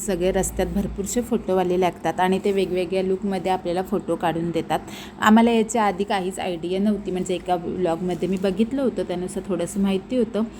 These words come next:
पण आपण जर छान असं साडी वगैरे किंवा सदरा लेहंगा असं छान लूक करून गेलो, तर मग छान असे फोटो इथे काढू शकतो आपण. तर ते सुद्धा एक खूप छान आहे. फोटो सेशन झालं आणि नंतर मग वरती चढायला निघालो. अथांग बऱ्यापैकी दमलेला होता,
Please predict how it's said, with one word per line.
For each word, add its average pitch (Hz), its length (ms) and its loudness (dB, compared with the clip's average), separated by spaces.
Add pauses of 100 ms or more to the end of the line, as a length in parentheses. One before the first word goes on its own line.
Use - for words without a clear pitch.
(320)
पण 233 100 6
आपण 226 480 6
जर 220 340 2 (140)
छान 208 220 -2
असं 208 200 -4
साडी 185 420 -2
वगैरे 180 360 -2
किंवा 175 240 -4
सदरा 170 360 -4
लेहंगा 170 280 -2
असं 170 180 -4 (120)
छान 180 140 0
लूक 175 220 -4 (140)
करून 185 240 0
गेलो, 196 280 2 (420)
तर 226 100 0
मग 233 120 4 (120)
छान 240 180 0
असे 247 220 0
फोटो 233 300 0
इथे 226 240 4
काढू 202 300 4
शकतो 208 380 -4
आपण. 180 360 -2 (380)
तर 196 100 2 (100)
ते 208 100 6
सुद्धा 196 280 -2
एक 196 180 -2
खूप 208 260 -2
छान 202 220 0
आहे. 156 220 -4 (500)
फोटो 269 240 4
सेशन 269 360 0
झालं 233 240 4
आणि 233 200 6
नंतर 214 380 4
मग 214 180 4
वरती 208 320 2
चढायला 185 440 0
निघालो. 180 420 0 (600)
अथांग 214 340 4
बऱ्यापैकी 196 500 2
दमलेला 185 480 2
होता, 190 300 -4